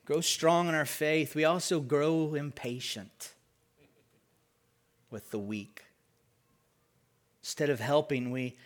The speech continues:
actually demand more care for ourselves.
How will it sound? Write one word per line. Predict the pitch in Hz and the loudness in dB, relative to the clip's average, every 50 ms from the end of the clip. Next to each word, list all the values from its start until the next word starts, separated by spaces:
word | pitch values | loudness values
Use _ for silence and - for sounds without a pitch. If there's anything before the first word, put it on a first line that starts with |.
| - - _ | -20 -18 _
actually | - 123 156 - - - 151 139 | -6 -4 -2 -2 -2 -2 -2 -4
demand | 120 135 123 135 135 139 135 135 | -2 -2 -2 -2 -2 -4 -4 -4
more | 131 135 135 127 | -4 -2 -4 -4
care | 131 - 156 151 143 143 | -4 -6 -6 -6 -6 -6
for | - - 143 120 | -8 -8 -8 -8
ourselves. | 120 120 - - - 120 104 92 101 104 - - - - | -6 -6 -8 -8 -8 -10 -12 -12 -14 -14 -12 -12 -12 -12